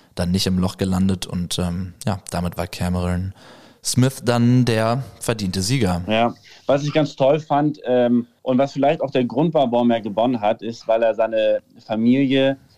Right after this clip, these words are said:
Speaker 2: seit zweieinhalb Jahren mal wieder gesehen hat. Ja, er wohnt ja in, in Jacksonville, Florida, und seine Familie kommt ja, wie er auch, aus Australien und hat sie halt durch, durch Corona lange nicht gesehen.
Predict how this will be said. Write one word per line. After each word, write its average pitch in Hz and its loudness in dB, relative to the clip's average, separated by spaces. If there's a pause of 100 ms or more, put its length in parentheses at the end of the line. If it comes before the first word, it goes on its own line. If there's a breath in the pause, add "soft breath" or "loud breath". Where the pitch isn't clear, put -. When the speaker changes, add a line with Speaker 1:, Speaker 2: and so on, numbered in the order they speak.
Speaker 2:
seit 110 0
zweieinhalb 120 0
Jahren 110 0
mal 110 0
wieder 110 0
gesehen 110 0
hat. 123 -2
Ja, 117 0
er 98 -6
wohnt 110 -4
ja 107 4
in, 101 4
in 101 0
Jacksonville, 110 0
Florida, 127 2 (400 soft breath)
und 107 2
seine 107 2
Familie 107 2
kommt 107 -4
ja, 95 2 (140)
wie 104 -2
er 101 2
auch, 101 2
aus 80 -2
Australien 113 -2
und 101 -2
hat 101 -2
sie 101 -6
halt 98 -2
durch, - -10
durch 101 -2
Corona 104 0
lange 101 2
nicht 101 0
gesehen. 98 0